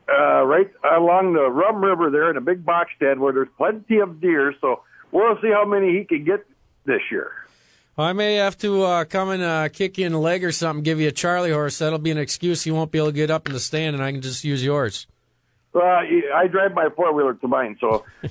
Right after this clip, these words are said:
Speaker 1: it's not a problem. You would have to kick Sher because he's gonna have to walk a little ways to get to his.
Speaker 2: No.
Speaker 1: I, me and Joe, my son, hunts with me, you know, and, uh, he gets on the back of the four-wheeler at four o'clock in the morning. I drive down, put him in his stand, and I go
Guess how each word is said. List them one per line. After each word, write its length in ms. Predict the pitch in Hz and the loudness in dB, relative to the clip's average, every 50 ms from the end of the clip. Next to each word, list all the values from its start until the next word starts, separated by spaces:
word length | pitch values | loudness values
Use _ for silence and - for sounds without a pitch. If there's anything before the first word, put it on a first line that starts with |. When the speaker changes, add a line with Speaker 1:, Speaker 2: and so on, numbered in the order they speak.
| - - | -4 -2
Speaker 1:
it's 440 | 123 127 120 123 135 139 139 - | 0 0 2 2 0 0 0 -2
not 200 | - 147 147 143 | 0 0 2 0
a 40 | 131 | 0
problem. 580 | - - 143 143 139 117 95 92 90 104 107 110 | 0 0 2 2 2 0 -2 -4 -6 -4 -2 2
You 100 | 123 147 | 2 4
would 80 | 156 160 | 4 4
have 180 | 165 160 156 | 2 0 0
to 80 | 160 135 | -4 -4
kick 200 | - 170 165 127 - | -2 -2 -4 -2 -2
Sher 200 | - 170 165 160 | 0 2 2 2
because 280 | 135 127 - - 135 117 | 2 0 -2 -2 -2 0
he's 200 | 151 196 190 160 | 0 -2 0 0
gonna 160 | 170 151 139 | -2 0 2
have 180 | 143 143 139 - | 0 0 0 0
to 80 | 135 | 0
walk 300 | 127 135 143 139 135 - | 0 2 2 2 0 -2
a 20 | 110 | -4
little 220 | 110 110 107 104 | -2 0 0 0
ways 180 | 107 107 104 - - | 0 0 -2 -4 -4
to 40 | 98 | -4
get 200 | 113 117 - - | -4 -4 -2 -2
to 60 | - 127 120 101 - _ - - | 0 0 0 -2 -4 _ -16 -14
his. 120 | 117 110 | -10 -8
Speaker 2:
No. 140 | 104 101 107 | -8 -4 -2
Speaker 1:
I, 280 | - 131 151 151 131 117 | 2 2 4 4 2 2
me 240 | 123 139 160 175 170 | 2 4 4 4 4
and 160 | 147 135 120 | 2 0 2
Joe, 360 | 151 165 165 160 147 127 - - - | 2 4 4 4 2 0 -2 -2 -2
my 160 | 139 131 117 - | -2 -2 -2 -2
son, 260 | 175 180 165 156 - 113 | 0 0 0 0 -2 -2
hunts 240 | 123 151 151 139 - | -2 -2 -2 -2 -4
with 180 | 143 120 - - | -4 -4 -2 0
me, 120 | 160 165 | 0 2
you 160 | 151 131 120 | 2 0 0
know, 220 | 117 117 123 131 120 | 2 2 2 2 0
and, 100 | 107 - _ _ _ _ _ _ _ _ _ - - | -2 -4 _ _ _ _ _ _ _ _ _ -2 0
uh, 320 | 143 143 143 143 143 143 | 2 4 6 6 4 4
he 180 | 131 - 165 185 | 4 2 2 0
gets 180 | 175 175 - - | 0 0 0 0
on 120 | 175 170 | 0 -2
the 60 | 165 156 | 0 0
back 240 | 165 175 180 175 175 | 2 2 2 0 0
of 60 | 165 | -2
the 60 | 147 | -2
four-wheeler 580 | - 160 175 175 170 170 175 175 170 170 165 156 | 0 0 0 2 2 2 2 2 2 4 2 2
at 120 | 151 147 - | 0 0 0
four 160 | 165 165 160 | 0 0 0
o'clock 340 | 160 165 170 175 170 160 - | 0 2 2 2 2 2 0
in 60 | 147 | -4
the 40 | 147 | -2
morning. 320 | 143 160 170 175 175 156 | 0 0 2 2 2 0
I 60 | 147 139 | 0 0
drive 320 | 131 147 151 160 156 143 | 0 2 0 0 0 0
down, 260 | 143 156 160 165 147 - | 0 0 0 0 -2 -4
put 120 | 170 165 | -4 -4
him 120 | 160 151 160 | -2 -4 -4
in 60 | 160 | -4
his 140 | 165 175 170 - | -4 -4 -4 -2
stand, 280 | 165 160 160 170 160 | 0 2 2 2 0
and 120 | 151 147 151 | 0 0 0
I 80 | 143 | 0
go 240 | 135 139 139 127 | 0 -2 -4 -4